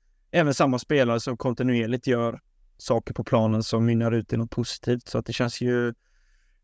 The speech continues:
känns lovande och jag tror att, eh, det är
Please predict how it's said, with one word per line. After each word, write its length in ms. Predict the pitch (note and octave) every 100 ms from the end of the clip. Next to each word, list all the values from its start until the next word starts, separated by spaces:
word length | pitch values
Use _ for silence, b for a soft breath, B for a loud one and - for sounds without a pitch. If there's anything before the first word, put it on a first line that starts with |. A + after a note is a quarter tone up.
| _ _
känns 220 | D#3+ D3+
lovande 640 | G3 F#3+ C3+ C3 C3 C#3+ D3
och 140 | -
jag 120 | D3 -
tror 360 | D#3+ D3 C3
att, 260 | B2+ - -
eh, 200 | B2+ B2+
det 160 | A#2+
är 360 | B2+ B2 B2 B2+